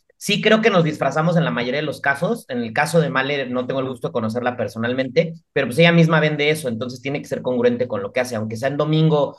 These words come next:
y va a ir al parque, o sea, a lo mejor no se va a ir de tacones porque va al parque, pero va a llevar el outfit, eh, específico para eso, ¿no? En el caso, eh,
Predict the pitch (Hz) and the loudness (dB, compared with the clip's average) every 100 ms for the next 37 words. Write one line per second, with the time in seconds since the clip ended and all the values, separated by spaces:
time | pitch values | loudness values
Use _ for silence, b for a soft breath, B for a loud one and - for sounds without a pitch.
0 | B 120 120 139 143 143 143 - 160 165 | B -2 2 4 2 0 0 0 -2 -2
1 | - _ 165 165 170 165 196 190 180 185 | -8 _ 4 8 8 8 6 4 2 2
2 | 180 170 170 170 165 165 156 - 127 143 | 2 2 0 2 2 2 -2 -4 -4 0
3 | 165 165 135 127 123 131 147 143 147 143 | 0 0 -2 0 2 2 0 0 0 0
4 | 143 143 156 160 - - - 120 104 - | -2 -4 -6 -6 -6 -14 -8 -6 -6 -10
5 | _ 117 120 131 123 165 160 147 123 127 | _ -8 -4 -6 2 4 4 2 0 4
6 | 156 160 110 139 196 - _ _ _ _ | 4 2 -2 -4 -4 -10 _ _ _ _
7 | 233 165 160 160 165 185 180 208 196 - | 0 4 6 6 4 2 2 2 2 -2
8 | _ - 139 | _ -12 -10